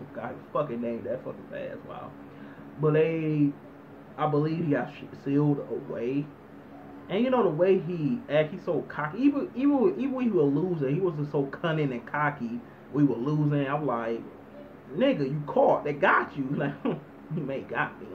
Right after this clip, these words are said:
but <laughs> still small." I'm like, "Damn." He don't give no fucks. Even when he lost, he still think, he still act as if he got it in the bag. Now, Sae, she seemed like,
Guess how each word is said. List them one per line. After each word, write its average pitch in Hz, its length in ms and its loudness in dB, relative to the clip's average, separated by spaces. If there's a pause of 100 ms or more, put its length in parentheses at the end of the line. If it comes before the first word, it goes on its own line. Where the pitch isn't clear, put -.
but 104 140 -14 (300)
<laughs> 147 680 -8 (380)
still 466 320 4
small." 523 460 8
I'm 359 300 2
like, 170 380 -4
"Damn." 494 840 2 (600)
He - 80 -4 (320)
don't 190 280 2
give 131 200 0
no 131 360 2
fucks. 508 320 2 (100)
Even 359 300 4
when 269 160 -2
he 247 100 4
lost, 208 480 0
he 262 260 2 (120)
still 277 360 4
think, 247 280 2
he 294 320 -2
still 240 300 4
act - 280 -4
as 175 220 0
if 175 160 2
he - 80 -6
got 147 220 2
it 151 120 -4
in 196 60 -4
the 226 80 0
bag. 240 460 -2 (840)
Now, 208 600 4 (760)
Sae, 180 580 4 (240)
she 175 140 -6 (100)
seemed 156 260 -2
like, 135 340 2